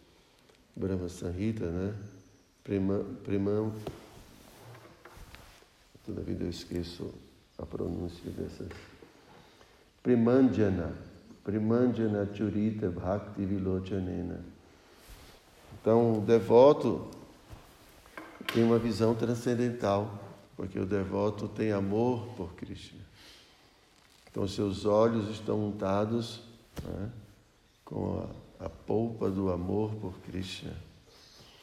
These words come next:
Então, assim, ele consegue ver Krishna em todo lugar, todo canto. Então, isso é a maturidade da vida espiritual.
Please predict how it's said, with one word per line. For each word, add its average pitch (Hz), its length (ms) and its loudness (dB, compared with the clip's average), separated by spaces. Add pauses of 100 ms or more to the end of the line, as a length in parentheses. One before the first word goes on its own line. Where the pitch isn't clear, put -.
(480)
Então, 104 160 0
assim, 104 220 0
ele 110 160 0
consegue 113 480 -2
ver 110 300 -2
Krishna 113 460 -4
em - 20 -4
todo 110 320 -2
lugar, 95 420 -4 (680)
todo 110 280 -4
canto. 101 460 -6 (1300)
Então, 95 160 -8
isso 92 200 -2
é 110 160 6
a 104 60 4
maturidade 113 880 0
da 110 180 2
vida 107 300 -2
espiritual. 113 960 -4